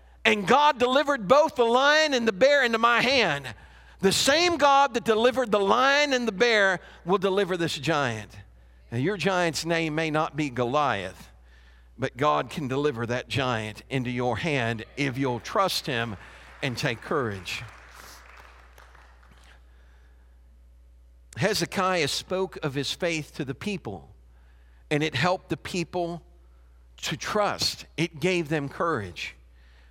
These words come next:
We need to do the same thing. We, we need to speak of our faith. Unfortunately, sometimes we get afraid.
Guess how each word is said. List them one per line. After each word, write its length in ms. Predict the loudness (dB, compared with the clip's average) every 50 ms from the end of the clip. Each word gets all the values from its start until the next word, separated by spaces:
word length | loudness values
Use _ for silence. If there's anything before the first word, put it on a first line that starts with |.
| -20 -20 -20 -20 -18 -10
We 180 | -4 -2 0 0
need 220 | 2 0 0 0
to 80 | -2 -2
do 180 | -2 -2 -2 -2
the 100 | -2 -4
same 340 | -2 0 0 0 0 -2
thing. 280 | -4 -4 -4 -4 -2 -2
We, 180 | -4 -4 -4 -4
we 160 | -6 -6 -4
need 200 | -2 -4 -2 -2
to 80 | -2 -2
speak 340 | -2 -4 -6 -6 -8 -6 -8
of 160 | -8 -6 -4
our 160 | -4 -4 -4
faith. 520 | -4 -6 -6 -6 -4 -6 -8 -10 -14 -20 -20 -20 -20 -20 -20 -20 -20 -20 -20 -20 -20 -20 -20 -20 -20 -20 -20 -20 -20 -20 -10 -6
Unfortunately, 600 | -4 -4 -2 0 0 0 0 0 -2 -4 -2 -2
sometimes 500 | -2 -2 -2 -2 -2 -2 -2 -2 -2 -4 -8 -12 -14 -12
we 100 | -10 -8
get 160 | -4 -2 -4 -4
afraid. 480 | -4 -4 -2 -2 -2 -2 -2 -6 -10